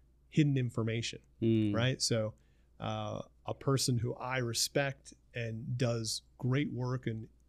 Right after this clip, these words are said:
Speaker 1: in helping other people move forward,
Speaker 2: Mm.
Speaker 1: learning about what it is that helped them along their way, uh, has uncovered some tremendous stories of people I never would have met, that I never would have learned about, and they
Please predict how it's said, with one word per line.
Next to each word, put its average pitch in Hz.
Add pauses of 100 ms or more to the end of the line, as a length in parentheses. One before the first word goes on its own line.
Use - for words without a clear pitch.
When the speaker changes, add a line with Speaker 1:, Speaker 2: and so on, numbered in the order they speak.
(100)
Speaker 1:
in 110
helping 127
other 120
people 117 (200)
move 131
forward, 113 (100)
Speaker 2:
Mm. 110 (380)
Speaker 1:
learning 139
about 113 (100)
what 131
it 131
is 131 (160)
that 117
helped 131
them 127
along 120
their 113
way, 127 (580)
uh, 117
has 120
uncovered 127
some 117
tremendous 123
stories 113 (140)
of 113
people 123
I 107
never 120
would 113
have 107
met, 101 (520)
that 110
I 104
never 117
would 113
have 113
learned 110
about, 107 (360)
and 113
they 113